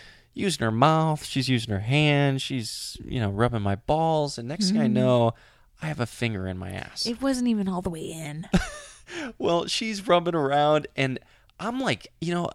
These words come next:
Speaker 1: I, I told you I wasn't sure I was gonna come, so I'm really trying to get off.
Speaker 2: Yeah.
Speaker 1: And it caught me off guard, and I'm like, "I, I think I came. I'm not sure," but, like, it was just so much going on that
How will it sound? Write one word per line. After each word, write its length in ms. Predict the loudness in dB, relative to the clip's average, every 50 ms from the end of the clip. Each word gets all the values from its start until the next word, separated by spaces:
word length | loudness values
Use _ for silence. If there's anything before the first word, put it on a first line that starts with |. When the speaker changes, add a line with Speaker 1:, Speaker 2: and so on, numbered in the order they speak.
| -10 _ _ -8
Speaker 1:
I, 140 | -6 -6 -6 -6
I 40 | -6
told 220 | -4 -2 -2 -2 0
you 80 | 2
I 40 | 0
wasn't 280 | 2 2 0 -2 -2 -4
sure 220 | -2 0 0 0
I 60 | 0
was 100 | 0 -2
gonna 220 | -2 -2 -2 -2 -2
come, 240 | -4 -4 -4 -4
so 140 | -4 -2 -2
I'm 100 | -2 -2
really 320 | -2 -2 -2 0 0 -2 -4
trying 920 | -4 -8 -8 -8 -10 -12 -8 -6 -4 -2 0 0 0 0 0 0 0 -2
to 140 | -2 -4 -2
get 160 | 0 2 2
off. 380 | 2 2 0 0 -2 -6 -8 -10 -10 -6
Speaker 2:
Yeah. 320 | -4 -2 0 0 0 2 4 6
Speaker 1:
And 80 | 6
it 140 | 6 4 2
caught 280 | 0 2 2 2 2 4
me 120 | 4 4
off 200 | 4 4 2 4
guard, 500 | 4 6 8 8 8 6 4 2 0 -2 -6 -12 -20 -12 -4 2
and 100 | 2 4
I'm 120 | 4 6
like, 160 | 4 4 2 0 -6 -2 2
"I, 140 | 2 2 2 0 -14 -18 _ _ _ -2 -2
I 60 | -2
think 260 | 0 0 -2 -2 -2
I 60 | -4
came. 440 | -4 -2 -2 0 2 2 0 0 0
I'm 80 | 2 4
not 160 | 6 6 6
sure," 420 | 6 6 8 10 12 12 10 10
but, 180 | 8 6 4 6
like, 380 | 8 8 8 8 6 0 -8 -2
it 100 | -2 2
was 180 | 4 4 4 4
just 220 | 4 2 2 2
so 220 | 4 6 6 6 8
much 260 | 6 4 4 4 6
going 300 | 6 8 8 8 8 6
on 480 | 6 6 4 4 4 4 2 2 0 -6 -10 -20 -20 -8 -2
that 320 | 0 0 0 0 -4 -8